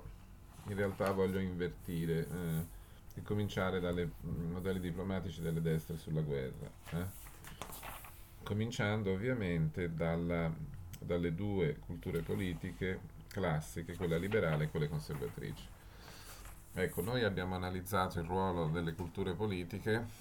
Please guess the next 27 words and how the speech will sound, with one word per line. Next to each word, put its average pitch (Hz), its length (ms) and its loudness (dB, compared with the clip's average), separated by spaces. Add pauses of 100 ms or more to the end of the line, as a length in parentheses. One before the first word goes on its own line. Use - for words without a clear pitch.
(160)
a 82 80 0
livello 82 720 2 (1200)
di 80 160 0
modelli 85 300 4
diplomatici 85 680 2
nell'arena 80 420 4
culturale, 82 600 6
vi 78 120 -4
ricordate? 80 600 2
E 73 300 0
avevamo 85 640 2
enfatizzato 85 920 0
che, 82 300 2 (840)
eh, 80 180 2
l'ordine 95 400 4
mondiale 90 580 6
con 78 100 2
la 73 60 4
tutela 82 320 2
dell'autodeterminazione 85 1000 2
nazionale 85 680 2
è - 180 -2
tipico 85 420 0
della 82 340 4
cultura 85 520 0
politica 78 520 0
liberale. 67 720 -2